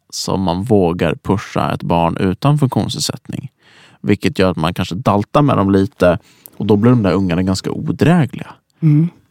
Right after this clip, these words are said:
Speaker 1: Jag har varit på jättemycket <laughs> så här, vet du. Ja, men
Speaker 2: Det kryllar ju lite av
Speaker 1: Alltså, så kan det ju
Speaker 2: <laughs> såna
Speaker 1: vara i
Speaker 2: barn.
Speaker 1: samhället också.
Speaker 2: Ja,
Speaker 1: Vanliga
Speaker 2: ja,
Speaker 1: barn som är
Speaker 2: ja,
Speaker 1: odrägliga
Speaker 2: ja.
Speaker 1: också.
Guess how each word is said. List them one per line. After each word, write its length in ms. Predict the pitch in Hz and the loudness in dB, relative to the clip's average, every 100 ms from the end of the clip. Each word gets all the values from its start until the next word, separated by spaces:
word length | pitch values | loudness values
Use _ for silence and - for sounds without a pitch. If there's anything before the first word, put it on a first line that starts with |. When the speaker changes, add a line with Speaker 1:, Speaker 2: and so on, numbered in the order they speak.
| _ - | _ 2
Speaker 1:
Jag 100 | 127 | 4
har 80 | |
varit 180 | 139 123 | 4 2
på 60 | 104 | 4
jättemycket 840 | 104 - 110 123 - 120 - 123 | 2 2 2 2 2 -2 2 0
<laughs> 0 | |
så 80 | - | 0
här, 100 | - - | -6 -6
vet 120 | - | -10
du. 80 | - 104 - - - - - - | -8 -10 -12 -20 -20 -20 -20 -8
Ja, 80 | 92 | -2
men 240 | 87 80 - _ - | 0 0 -6 _ -2
Speaker 2:
Det 140 | 143 | -2
kryllar 560 | - 175 190 127 160 220 | 0 2 4 4 4 6
ju 120 | 220 | 6
lite 360 | 180 - 127 | 4 2 -2
av 160 | 131 151 _ - 170 - - - | -2 -4 _ 2 2 4 2 4
Speaker 1:
Alltså, 160 | 127 107 | 6 6
så 140 | 143 | 6
kan 140 | 120 | 6
det 60 | 165 | 6
ju 60 | 95 | 6
Speaker 2:
<laughs> 0 | |
såna 60 | |
Speaker 1:
vara 100 | 90 | 4
i 20 | |
Speaker 2:
barn. 60 | 92 | 2
Speaker 1:
samhället 340 | 131 101 101 135 | 2 2 4 4
också. 200 | 135 95 | 6 6
Speaker 2:
Ja, 80 | 95 | 6
Speaker 1:
Vanliga 300 | 117 139 175 | 6 6 4
Speaker 2:
ja, 60 | |
Speaker 1:
barn 220 | 185 82 - | 2 0 4
som 100 | 180 | 4
är 40 | |
Speaker 2:
ja, 80 | 190 | 4
Speaker 1:
odrägliga 360 | 180 85 87 | 4 2 4
Speaker 2:
ja. 80 | 190 | 6
Speaker 1:
också. 200 | 202 113 | 4 2